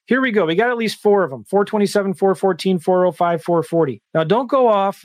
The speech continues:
on how inaccurate Zillow is or these things and they're a waste of time. All I'm doing is I'm just averaging. This is my initial offer. And I like to look at the average and the median because this tells me, you know, where we're at. It may tell me I need to remove the medi-, uh, the,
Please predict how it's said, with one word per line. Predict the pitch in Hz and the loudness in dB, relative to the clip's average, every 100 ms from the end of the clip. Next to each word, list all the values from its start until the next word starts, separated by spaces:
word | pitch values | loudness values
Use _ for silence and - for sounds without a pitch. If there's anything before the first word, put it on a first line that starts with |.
| - | -6
on | 170 165 165 160 | -2 -2 -2 -6
how | 143 165 170 175 | -4 -2 -2 -4
inaccurate | 175 170 165 151 165 156 123 | -6 -4 -4 -4 -4 -4 -2
Zillow | 139 156 151 147 | 0 2 2 2
is | 151 151 143 | 2 0 0
or | 151 147 | 0 0
these | 143 143 139 | 0 -2 -2
things | 156 143 | -2 0
and | 143 143 | 0 2
they're | 139 | 2
a | 139 | 2
waste | 143 139 147 | 0 -2 -4
of | |
time. | - 139 131 - | -4 -4 -4 -2
All | 214 269 | 0 2
I'm | 240 | 2
doing | 208 208 | 2 2
is | 170 | 0
I'm | 175 | 0
just | 196 - - | -2 -6 -6
averaging. | 175 170 160 156 175 175 | -4 -2 -4 -4 -2 -2
This | 170 170 | -2 -2
is | |
my | 165 160 | -2 0
initial | 151 165 - 165 | 0 -2 0 0
offer. | 170 220 - 110 _ | 2 0 -4 -12 _
And | 160 | -2
I | 202 | 0
like | 240 202 | 0 0
to | 196 | 0
look | 185 | 0
at | 160 | -2
the | 160 | -2
average | 165 175 175 170 202 | -2 -2 -2 -4 -4
and | 170 175 | -4 -2
the | 175 | 0
median | 160 202 202 165 143 147 165 _ | 2 2 2 0 0 -2 -6 _
because | 165 156 170 | -4 0 0
this | 170 - | 0 -2
tells | - 190 165 | -2 -2 0
me, | 175 170 160 - | -2 0 -2 -4
you | 170 | -2
know, | 156 151 151 - | 0 -2 -4 -6
where | 156 165 | -2 0
we're | 156 160 | 2 0
at. | 160 165 | 0 -2
It | |
may | 170 160 | -4 -4
tell | 170 | -2
me | 160 | -2
I | 156 | -2
need | 165 | -2
to | 151 | -2
remove | 147 143 151 165 143 | 0 0 2 2 0
the | 143 | 0
medi-, | 160 156 151 | 0 0 0
uh, | 156 | -2
the, | 143 147 | -2 -4